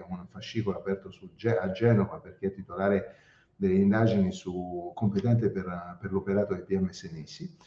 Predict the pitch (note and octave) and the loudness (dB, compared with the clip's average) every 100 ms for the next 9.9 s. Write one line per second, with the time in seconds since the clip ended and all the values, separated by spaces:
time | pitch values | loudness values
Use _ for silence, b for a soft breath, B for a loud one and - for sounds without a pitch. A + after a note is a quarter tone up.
0 | b b b - - - D#3 - D3 F#3 | b b b -4 -4 0 0 4 6 4
1 | - F#2+ F#2+ F#2+ A#2 A#2 A#2 E2+ F2 - | 4 2 2 2 2 2 2 -4 -6 -8
2 | - A2+ - - E2 E2+ A#2 F2 D#2+ - | 0 2 2 -2 -2 2 4 4 2 -8
3 | - F2 F2 F#2+ G#2 F#2+ E2+ - F2+ F2+ | -16 -12 -4 0 2 0 -4 -12 -12 -12
4 | - B2 F#2 - - - - D#3 - - | 2 4 4 0 -18 -12 4 4 4 2
5 | D3+ F3 F3 C3+ B2 D3 D#3+ C3 G#2+ G#2 | 2 4 8 8 8 8 8 8 4 2
6 | G#2 A2+ A2+ B2 G#2 - B2+ - E3+ D#3+ | 0 2 4 6 6 2 -4 2 4 6
7 | G3 - C4 B3 D3+ A#2+ - F3+ E3 A2 | 4 4 0 2 4 2 2 0 2 4
8 | G#2+ G#2 A#2 A#2+ G3 B2+ G2 G2 G#2 G2+ | 4 6 6 6 4 4 4 2 -2 2
9 | G2+ G2+ G2+ F2+ E2+ G2 G2 F#2+ | 4 6 4 2 2 4 4 2